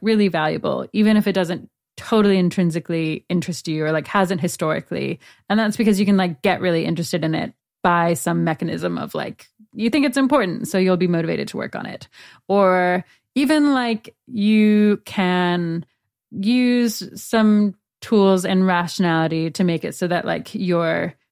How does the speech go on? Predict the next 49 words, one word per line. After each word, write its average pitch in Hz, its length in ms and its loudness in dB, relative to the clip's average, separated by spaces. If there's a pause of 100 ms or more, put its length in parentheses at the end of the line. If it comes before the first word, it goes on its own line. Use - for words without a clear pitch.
(180)
system 240 460 0
one, 185 320 0
so 180 140 -4
to - 60 -6
speak, - 380 -8
your 170 120 0
kind 170 180 0
of, 160 100 -2
like, 160 220 -4
intuitive 185 680 2
or 185 60 2
emotional 185 720 -4 (160)
side 175 320 -2
of 180 80 -6
your 180 100 -4
brain 180 480 -2 (180)
comes 233 240 2
to 226 80 2
grip 202 240 0
with 202 120 0
some 190 160 2
things 180 260 2
your 175 140 2
system 170 420 -6
two 202 240 0
thinks - 560 -8 (260)
just - 340 -2
by, 170 220 2
like, 165 460 -4 (240)
I 233 80 2
don't 208 120 4
know, 160 120 -2
talking 247 280 0
yourself 220 260 2
into 196 240 2
it 175 160 0
in, 180 280 -2
in 185 120 0
some 190 180 2
structured 190 480 -2
way 160 340 0
that, - 140 -6
like, - 160 -6
makes 185 220 -2
it 175 80 -4
more 170 160 0
likely 165 400 -2
that, - 180 -12
like, - 340 -12